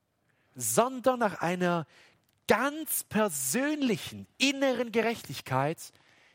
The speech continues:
in deinem und meinem Leben, in dem, was wir tun, in dem, wie wir handeln.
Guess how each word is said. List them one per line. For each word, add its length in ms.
in 340
deinem 440
und 220
meinem 380
Leben, 440
in 120
dem, 180
was 180
wir 220
tun, 440
in 160
dem, 240
wie 100
wir 220
handeln. 400